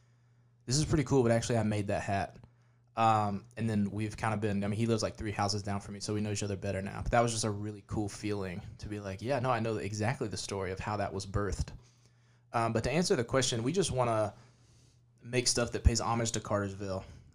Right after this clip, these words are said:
Um, neither one of us were born here. We were close by,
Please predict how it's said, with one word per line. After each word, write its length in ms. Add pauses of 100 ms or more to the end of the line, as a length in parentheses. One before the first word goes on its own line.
(140)
Um, 460
neither 220
one 120
of 80
us 140
were 100
born 300
here. 320 (480)
We 100
were 100
close 340
by, 420